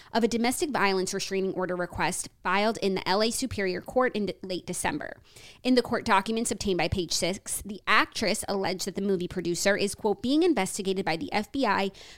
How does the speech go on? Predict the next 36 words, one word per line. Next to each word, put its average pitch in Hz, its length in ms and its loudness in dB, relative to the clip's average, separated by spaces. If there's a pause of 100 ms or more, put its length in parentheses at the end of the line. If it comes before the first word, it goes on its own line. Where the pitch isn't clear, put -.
for 233 120 2
suspected 247 600 0
child 233 380 2
exploitation 202 840 -2 (140)
and 190 400 0
or 180 480 -2 (100)
pedophilia." 165 800 -6 (760)
Emmett, 311 440 6
by 202 160 4
the 202 80 -4
way, 196 240 2
Randall, 185 380 0
has 202 200 0
denied 220 340 6
the 240 80 2
allegation, 190 520 2
telling 180 220 -2
Page 185 200 -6
Six, 170 240 -4 (320)
"I'm 214 220 2
not 240 200 4
being 294 140 4
investigated 202 480 2
by 202 80 0
the 185 160 -2
F 185 140 -4
B 190 100 0
I 185 80 2
nor 190 240 0
anyone 247 340 4
else, 175 220 -2
and 202 160 0
the 196 60 2
notion 254 380 2
that 220 120 2
I 208 60 2